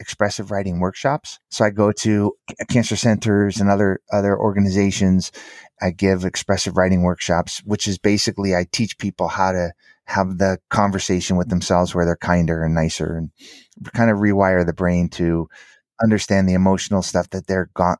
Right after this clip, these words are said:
that they have gone through or that they are going through, and how to kind of change the conversation so that they develop a little more self-care and a little more compassion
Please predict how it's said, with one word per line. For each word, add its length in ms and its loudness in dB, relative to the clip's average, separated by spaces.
that 180 -6
they 60 -8
have 140 -6
gone 240 0
through 240 0
or 160 0
that 160 -2
they 120 -2
are 200 0
going 300 2
through, 400 0
and 160 0
how 180 0
to 140 0
kind 200 2
of 80 -2
change 400 0
the 120 -6
conversation 840 0
so 200 0
that 160 0
they 180 0
develop 440 0
a 40 0
little 220 2
more 220 2
self-care 680 0
and 120 0
a 40 -2
little 220 0
more 220 2
compassion 640 -6